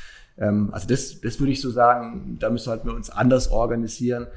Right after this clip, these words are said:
Aber sonst ist es, ist vieles wirklich da schnell und da bin ich schon auch sehr beeindruckt, wie, wie agil und, und, und, und, und kreativ da die, alle Mitarbeiter und, und auch, und auch die Politik da bei vielen Sachen reagieren.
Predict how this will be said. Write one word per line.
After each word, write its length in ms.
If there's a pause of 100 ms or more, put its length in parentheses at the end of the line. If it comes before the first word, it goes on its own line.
(160)
Aber 240
sonst 440
ist 220
es, 320
ist 180
vieles 380
wirklich 420
da 160
schnell 580
und 160
da 40
bin 160
ich 120
schon 160
auch 180
sehr 160
beeindruckt, 520
wie, 380
wie 260
agil 480
und, 340
und, 320
und, 160
und, 240
und 180
kreativ 500
da 180
die, 180
alle 140
Mitarbeiter 720
und, 200
und 180
auch, 440
und 80
auch 200
die 120
Politik 400
da 120
bei 120
vielen 280
Sachen 320
reagieren. 540